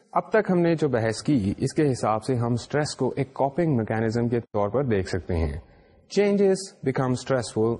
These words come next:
only when it strains the coping capacities of the entire organism environment system to adapt to the change۔ So,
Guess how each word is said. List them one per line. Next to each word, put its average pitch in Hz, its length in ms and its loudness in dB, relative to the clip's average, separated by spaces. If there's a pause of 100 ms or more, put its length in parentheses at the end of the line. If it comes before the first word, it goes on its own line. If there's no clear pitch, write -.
(140)
only 147 240 2
when 113 200 0
it 113 260 -2
strains 110 500 -2 (500)
the 127 80 -2 (100)
coping 127 300 0
capacities 113 580 -2 (140)
of 107 160 -4
the 113 180 -2
entire 113 380 -2 (140)
organism 101 500 -2 (680)
environment 104 440 0 (100)
system 87 300 -2 (280)
to 120 180 0
adapt 117 360 0 (240)
to 110 60 0
the 107 120 2
change۔ 107 440 -2 (1400)
So, 196 80 4